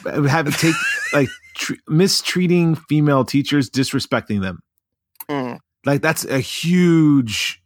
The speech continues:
Speaker 1: thing for me. And when I hear boys mistreating women like that, especially if they're athletes,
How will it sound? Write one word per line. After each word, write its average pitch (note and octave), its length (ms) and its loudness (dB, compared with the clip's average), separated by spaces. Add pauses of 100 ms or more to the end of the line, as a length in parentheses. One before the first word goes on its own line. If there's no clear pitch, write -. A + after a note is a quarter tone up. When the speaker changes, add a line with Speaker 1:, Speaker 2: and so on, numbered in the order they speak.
(160)
Speaker 1:
thing C3+ 300 -2
for A#2 160 -4
me. G2 260 -4 (640)
And C3+ 500 0 (520)
when C#3+ 200 0
I D#3 120 2
hear E3+ 200 2
boys C3 600 0 (100)
mistreating C3+ 540 0
women B2 220 0
like B2 200 0
that, B2 200 0
especially D#3+ 340 -2
if - 60 -2
they're - 220 0
athletes, D#3 720 0